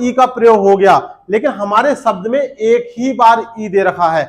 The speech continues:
तो इस तरीके से हमारा ये पहला ही ऑप्शन हो गया, क्योंकि हम किसी भी अक्षर को अगर शब्द में एक बार दे रखा है तो जो ऑप्शन है वहां पर बनाने के लिए कम से कम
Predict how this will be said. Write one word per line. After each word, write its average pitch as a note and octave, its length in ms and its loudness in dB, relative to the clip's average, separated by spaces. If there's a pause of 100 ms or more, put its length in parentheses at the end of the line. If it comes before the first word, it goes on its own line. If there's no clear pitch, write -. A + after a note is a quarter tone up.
(280)
तो - 160 -6
इस C4 180 -4
तरीके A3+ 420 0
से A#3+ 140 -4
हमारा G#3 420 0
ये G#3+ 200 -2
पहला G3+ 380 0
ही G#3 200 -2
ऑप्शन G3 360 -2
हो F3+ 120 -4
गया, G#3+ 160 0
क्योंकि A#3 540 -8
हम A#3+ 220 -2 (140)
किसी A3 340 -4
भी A#3 480 -4 (120)
अक्षर G3+ 400 -2
को A#3 200 2 (460)
अगर C4 280 0
शब्द A3+ 300 -2
में C4+ 140 -2
एक A#3+ 300 2
बार B3 200 4
दे A#3 120 2
रखा A3 280 2
है A#3 160 2 (440)
तो D#4 120 4 (580)
जो A3+ 140 -2
ऑप्शन A#3+ 600 2
है G#3 440 -2
वहां F#3 260 0
पर C4 180 0
बनाने A3+ 340 2
के B3 160 -2
लिए A3 240 0 (560)
कम A#3 160 -4
से B3+ 140 -2
कम B3+ 200 -4